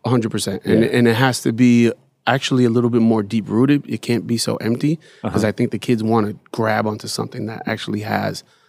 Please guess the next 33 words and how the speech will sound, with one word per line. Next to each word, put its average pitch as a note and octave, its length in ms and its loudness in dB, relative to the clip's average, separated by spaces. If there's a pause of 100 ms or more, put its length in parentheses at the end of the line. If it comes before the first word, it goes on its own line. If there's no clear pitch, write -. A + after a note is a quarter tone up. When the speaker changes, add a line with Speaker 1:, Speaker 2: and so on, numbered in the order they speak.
(240)
Speaker 1:
something A2+ 500 -2
that G#2 140 -6
inspires F2+ 640 -6
them, - 280 -14
Speaker 2:
Right. E2+ 200 -2
Speaker 1:
you G2 60 -2
know, G#2 220 -4
something A2+ 360 -2
that A2 80 -4
has G#2 220 -8
some F#2 160 -10
roots. - 380 -10
Speaker 2:
Yeah. F2 220 -2 (240)
And A2+ 120 0
what A#2+ 100 6
was A#2+ 140 2
the A#2 220 4
retail G2+ 320 0
store? D2+ 280 -6 (420)
Speaker 1:
The C3 100 4
retail D#3 320 4
store C#3 180 2
was A#2+ 120 -2
called A#2+ 180 2
Laces. B2 560 -2
It - 60 -6
was A2 80 -2
Speaker 2:
Okay. A#2 80 2
Speaker 1:
the G#2+ 40 0
first A#2+ 300 0
women's A2+ 380 4
female A2+ 400 2
sneaker A#2+ 500 0